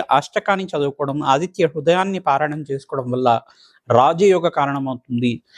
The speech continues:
సూర్యుడికి ప్రీతికరంగా గోధుమలు దానం చేసుకోవాలి. ప్రధానంగా ఎరుపు రంగు వస్త్రాన్ని అంతా కూడా బ్రాహ్మణోత్నం దానం చేయడం గన-, వల్ల మీకంతా కూడా ఎరుపు రంగు వస్త్రం మంచి పంచనంతా కూడా దానం చేయడం వల్ల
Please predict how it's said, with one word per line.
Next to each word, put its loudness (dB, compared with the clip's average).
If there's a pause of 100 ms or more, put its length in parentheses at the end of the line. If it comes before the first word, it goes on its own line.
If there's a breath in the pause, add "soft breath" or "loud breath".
(240 loud breath)
సూర్యుడికి 4
ప్రీతికరంగా 2
గోధుమలు 2
దానం 0
చేసుకోవాలి. 0 (520 loud breath)
ప్రధానంగా 4 (960 soft breath)
ఎరుపు 6
రంగు 0
వస్త్రాన్ని 0
అంతా 0
కూడా 0 (460)
బ్రాహ్మణోత్నం 0
దానం 0
చేయడం -2 (100)
గన-, -2 (180)
వల్ల 4 (100)
మీకంతా 0
కూడా 0 (220)
ఎరుపు 2
రంగు 0
వస్త్రం -2
మంచి -2
పంచనంతా 0
కూడా 0
దానం 0
చేయడం -4
వల్ల 0